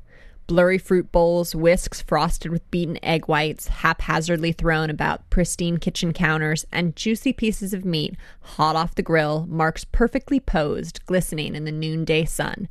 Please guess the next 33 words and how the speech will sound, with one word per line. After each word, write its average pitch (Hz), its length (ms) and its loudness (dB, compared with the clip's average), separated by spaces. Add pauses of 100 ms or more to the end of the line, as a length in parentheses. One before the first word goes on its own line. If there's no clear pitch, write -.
(280)
have 185 160 2 (140)
all 220 180 2
become 175 320 0
commonplace 160 800 -4
as 165 160 0
we 165 100 0
glance 165 440 0
through 156 280 -2
the - 80 -6
newer 185 360 0
cookbooks - 600 -8
or 170 100 -2
flip 160 300 -4
through 151 280 -4
the - 80 -12
pages - 480 -6
of 156 160 -10
Gourmet 143 380 -2
magazine. 165 720 -2 (720)
My 240 180 4
feeling 180 360 0
towards 160 320 0
food 175 280 0
porn 147 240 -6
is 160 160 -6
quite 214 260 0
similar 180 400 -2
to - 120 -8
my 151 140 -4
feelings 156 440 -2
towards 160 300 0
house 170 360 0
porn. - 440 -6